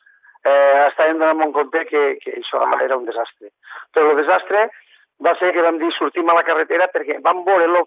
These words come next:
projecte que tenien dissenyat. I quan vam veure nosaltres un projecte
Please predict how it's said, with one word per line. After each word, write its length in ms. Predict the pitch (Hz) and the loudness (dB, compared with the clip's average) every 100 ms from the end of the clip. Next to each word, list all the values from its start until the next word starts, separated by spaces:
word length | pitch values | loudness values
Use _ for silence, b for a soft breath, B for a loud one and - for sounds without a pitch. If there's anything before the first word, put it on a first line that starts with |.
| - | 0
projecte 480 | 143 143 165 _ 165 | 0 0 -2 _ -8
que 160 | 156 | -6
tenien 400 | 139 139 151 147 127 | -6 -6 -4 -6 -8
dissenyat. 400 | 120 117 123 117 - _ _ _ _ B B B - | -8 -6 -4 -6 -10 _ _ _ _ B B B -2
I 80 | 269 | 0
quan 220 | 165 165 | -2 0
vam 240 | 202 208 | -2 0
veure 240 | 214 202 185 | 2 2 2
nosaltres 480 | 170 147 151 151 165 | 0 -2 -2 -2 -2
un 80 | |
projecte 540 | 175 165 156 - 127 | 0 2 2 -2 -8